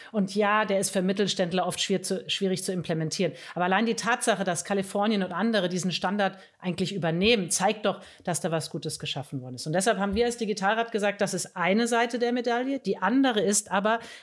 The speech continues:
verantwortungsvolle Datennutzung. Wie können wir eigentlich viel mehr Daten nutzen? Es gibt so eine Studie, äh, die basiert auf Befragungen, die hat rausgefunden, dass bei Unternehmensdaten,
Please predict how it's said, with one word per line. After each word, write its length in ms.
verantwortungsvolle 1000
Datennutzung. 1000
Wie 160
können 260
wir 120
eigentlich 360
viel 240
mehr 200
Daten 320
nutzen? 300
Es 100
gibt 160
so 80
eine 160
Studie, 380
äh, 160
die 100
basiert 300
auf 100
Befragungen, 580
die 60
hat 140
rausgefunden, 720
dass 200
bei 120
Unternehmensdaten, 1080